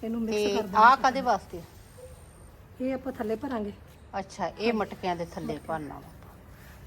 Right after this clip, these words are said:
Speaker 2: ਹਨਾ? ਤੇ
Speaker 1: ਹਾਂਜੀ।
Speaker 2: ਪੌਦੇ ਤੁਸੀਂ ਕਿਹੜੇ ਕਿਹੜੇ ਅਲੱਗ-ਅਲੱਗ ਤਰ੍ਹਾਂ ਦੇ ਲਾ
Speaker 1: ਹਾਂਜੀ,
Speaker 2: ਲੈਣਾ?
Speaker 1: ਪੰਜ ਮਟਕੇ
Speaker 2: ਹਾਂ।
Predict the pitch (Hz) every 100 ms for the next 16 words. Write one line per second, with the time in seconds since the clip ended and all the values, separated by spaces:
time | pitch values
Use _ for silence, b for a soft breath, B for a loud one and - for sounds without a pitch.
0 | - 190 220 214 247 247 247 233 226 233
1 | 226 233 233 220 214 214 214 226 214 226
2 | 240 - 226 220 220 214 208 214 269 254
3 | 254 214 202 196 180 180 247 254 - 240
4 | 240 262 240 233 277 294 285 - - -
5 | 180 165 160